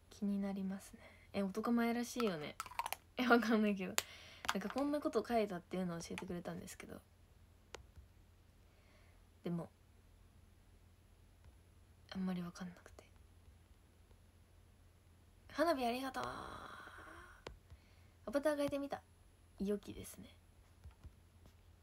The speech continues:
え、超良さ。気になる。十二期はココミンしか撮ってない。ありがとう。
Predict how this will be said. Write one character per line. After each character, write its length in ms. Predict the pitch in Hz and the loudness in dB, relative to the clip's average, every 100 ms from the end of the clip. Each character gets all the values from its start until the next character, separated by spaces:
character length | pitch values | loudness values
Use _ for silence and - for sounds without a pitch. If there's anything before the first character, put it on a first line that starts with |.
| - - - - - - - - - - - - - - - - - - - - 196 | -20 -20 -20 -20 -20 -20 -20 -20 -20 -20 -20 -20 -20 -20 -20 -20 -20 -20 -20 -8 -6
え、 40 | |
超 160 | - 240 | 0 2
良 140 | 208 | 2
さ。 300 | - 180 196 - - - - - - | 0 -6 -8 -12 -20 -20 -20 -20 -20
気 140 | - 214 | -8 -2
に 60 | |
な 100 | 208 | -2
る。 140 | 202 202 - - - - - - - - - - - - - - - - - - - - - - - - - - - - | -2 -6 -16 -20 -20 -20 -20 -20 -20 -20 -20 -20 -20 -20 -20 -20 -20 -20 -20 -20 -20 -20 -20 -20 -20 -20 -18 -20 -20 -2
十 100 | 233 | 0
二 120 | 233 | 2
期 100 | 220 | 0
は 60 | 208 | 0
コ 80 | |
コ 60 | 226 | 2
ミ 80 | 208 | 2
ン 20 | |
し 80 | 202 | 2
か 80 | 208 | -2
撮 60 | |
っ 20 | 208 | -2
て 100 | 202 | -2
な 100 | 190 | -4
い。 80 | 190 | -6
あ 60 | |
り 120 | 190 240 | -8 -8
が 60 | |
と 100 | |
う。 20 | - | -14